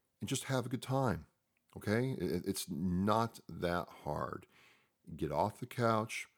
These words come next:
get in your vehicle, or take an Uber or Lyft if you have to, and go socialize with some people. Talk about sports. Talk about weather. Talk about what you did in the military.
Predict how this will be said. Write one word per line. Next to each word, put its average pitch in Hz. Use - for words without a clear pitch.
get 90
in 107
your 123
vehicle, 107
or -
take -
an 123
Uber 120
or -
Lyft 107
if -
you 90
have 82
to, 85
and 101
go 107
socialize 85
with 113
some 123
people. 117
Talk -
about 92
sports. -
Talk -
about 143
weather. 117
Talk -
about 101
what -
you 113
did 110
in 110
the 107
military. 107